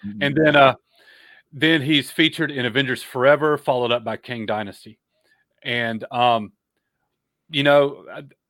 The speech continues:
Speaker 2: I'm thinking that's it. That sounds like a short list, but the thing is, all those stories are massive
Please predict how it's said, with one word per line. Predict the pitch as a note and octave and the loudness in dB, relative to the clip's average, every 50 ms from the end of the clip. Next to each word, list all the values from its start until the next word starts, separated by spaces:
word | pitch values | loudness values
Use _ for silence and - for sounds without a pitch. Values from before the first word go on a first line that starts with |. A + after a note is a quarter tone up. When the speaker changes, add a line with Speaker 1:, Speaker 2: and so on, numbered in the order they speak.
| _ - | _ -8
Speaker 2:
I'm | - C3+ C3 | -6 -6 -6
thinking | A#2 - - F#3+ G#3+ - A#3+ F#3+ | -6 -2 0 0 2 2 2 0
that's | F3+ F#3 F3+ - F#3 | 0 0 0 2 0
it. | F#3+ G#3+ - | 0 0 0
That | C#3+ - | -4 -2
sounds | - F3+ F3 F3 D#3+ | 0 0 0 0 -2
like | D3+ D3 | -4 -6
a | C3 | -6
short | - - E3 E3 C#3+ B2+ | -4 -4 -4 -4 -4 -2
list, | C3 D3+ F3+ F3 - - | -4 -2 -2 -4 -6 -8
but | D3 - | -14 -14
the | C3 | -12
thing | - - E3 E3 E3 | -10 -8 -8 -6 -6
is, | D#3+ B2 | -6 -8
all | B2 - D3+ D3+ D#3 D#3+ | -6 0 2 2 2 2
those | D#3 D#3 D3+ - | 0 -2 -6 -6
stories | - - C3+ C3 B2+ B2 A2 A2 | -10 -12 -10 -8 -8 -8 -8 -8
are | G#2+ G2+ | -10 -10
massive | G#2 G#2+ A#2+ B2 C3 C3 - - A#2 A2 G2 - | -10 -8 -8 -6 -6 -6 -8 -10 -16 -20 -20 -20